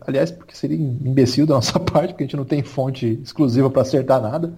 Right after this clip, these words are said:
Então a gente pode mais é debater mesmo. E a ideia também é tentar projetar o que pode acontecer com os times envolvidos na noite do draft. E aí também chegam grandes notícias, né? As noites de draft não são só importantes pra jogadores que estão chegando à N B A,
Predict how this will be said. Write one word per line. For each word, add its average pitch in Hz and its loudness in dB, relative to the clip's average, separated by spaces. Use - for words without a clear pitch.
Então 156 -2
a - 0
gente - -12
pode 139 2
mais 135 2
é 151 2
debater 143 0
mesmo. 165 -2
E 220 0
a 262 6
ideia 262 4
também 180 -2
é 185 2
tentar 202 2
projetar 185 0
o 185 -2
que 330 2
pode 285 4
acontecer 277 -2
com 208 2
os 185 0
times 165 2
envolvidos 135 2
na 135 0
noite 127 -2
do 127 4
draft. 107 2
E 202 4
aí 247 4
também 277 2
chegam 262 -2
grandes 254 0
notícias, 220 -2
né? 196 4
As 143 2
noites 185 -2
de 143 -4
draft 139 2
não 202 -2
são 254 -4
só - 0
importantes 170 2
pra 196 2
jogadores 180 2
que - -4
estão - 0
chegando 170 4
à 127 6
N 127 2
B 113 2
A, - -20